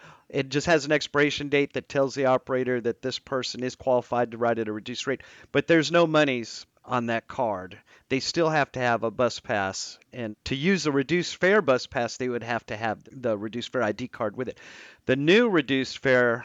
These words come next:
bus passes are the I D card. Everything's built into it, so there's really no vetting for the operator to do. If the person has the card, it has their photo on it, they just tap it on the fare box or scan it, and they're good to go.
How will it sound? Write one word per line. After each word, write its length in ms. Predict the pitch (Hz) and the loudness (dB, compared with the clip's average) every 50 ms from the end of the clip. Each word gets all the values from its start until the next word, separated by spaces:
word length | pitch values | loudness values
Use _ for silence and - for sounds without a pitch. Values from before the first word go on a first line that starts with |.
| - - | -14 -6
bus 260 | 110 123 156 175 - | 0 2 2 2 2
passes 500 | - - 151 139 131 127 - 131 120 - - | -2 -2 0 0 0 0 -2 -8 -10 -10 -4
are 280 | - 143 147 170 196 202 | 0 2 4 6 6 6
the 180 | 175 160 143 | 4 4 4
I 100 | 131 131 | 4 4
D 160 | 120 110 127 | 2 0 -4
card. 240 | - - - 123 117 - | -6 -2 -4 -4 -2 2
Everything's 460 | 151 160 180 202 196 196 196 175 139 | 2 4 4 4 4 2 -2 -4 -2
built 260 | 135 156 160 143 147 | 2 2 2 2 2
into 240 | 147 139 123 107 95 | -2 -2 -2 -4 -6
it, 160 | 87 - - | -8 -12 -14
so 320 | - - 127 117 110 104 - _ | -6 -2 0 0 0 -2 -2 _
there's 220 | - 147 139 131 | 2 2 2 6
really 240 | 156 196 208 208 196 | 6 6 8 8 6
no 180 | 170 165 160 151 | 8 6 6 6
vetting 260 | 135 151 151 156 147 | 8 6 4 4 2
for 100 | - 156 | -2 -2
the 120 | 139 139 | 2 4
operator 540 | 139 139 143 - - 147 143 143 143 135 143 139 | 4 4 2 0 0 0 0 0 0 0 -2 -4
to 140 | - - | -6 -8
do. 360 | 135 127 143 143 143 143 143 143 _ _ _ - | -6 -4 -2 -2 -2 -2 -4 -8 _ _ _ -12
If 140 | - 135 - | -12 -12 -6
the 100 | - 131 | -6 -8
person 340 | - - 151 151 - - 143 | -2 0 0 0 0 0 0
has 200 | 139 139 135 - | 0 0 0 -2
the 60 | 139 | -8
card, 320 | - - - 147 147 147 139 | -10 -4 -2 0 0 0 0
it 80 | 131 | -2
has 240 | 131 143 143 127 - | 0 -2 -2 0 0
their 120 | 139 131 | -2 -2
photo 320 | - _ - 147 143 139 135 | -2 _ 0 2 2 4 4
on 160 | 139 139 139 | 2 2 2
it, 140 | 139 131 - | 0 -2 -4
they 120 | 123 120 123 | -6 -6 -6
just 300 | 110 117 110 - - _ | -6 -8 -10 -10 -12 _
tap 280 | - 147 139 139 - - | -4 -2 -2 -2 -2 -4
it 80 | 127 | -4
on 140 | 123 123 120 | -4 -4 -4
the 80 | 120 - | -6 -8
fare 240 | - - 135 131 | -4 -2 -2 -2
box 640 | 120 117 135 127 127 120 - - - - - - - - | 0 0 0 0 0 0 -2 -6 -12 -10 -10 -10 -10 -10
or 200 | - 123 107 107 | -12 -10 -8 -8
scan 380 | 104 - - - 139 135 135 131 | -8 -10 -8 -6 -4 -4 -2 -4
it, 140 | 135 - - _ _ _ _ _ _ _ _ | -6 -8 -10 _ _ _ _ _ _ _ _
and 160 | - 123 123 | -10 -6 -2
they're 120 | 120 123 117 | -2 -2 -2
good 240 | - - 120 110 - | -2 -4 -4 -4 -4
to 60 | 104 | -8
go. 400 | - 113 113 110 98 82 82 | -4 -2 -2 -2 -2 -4 -6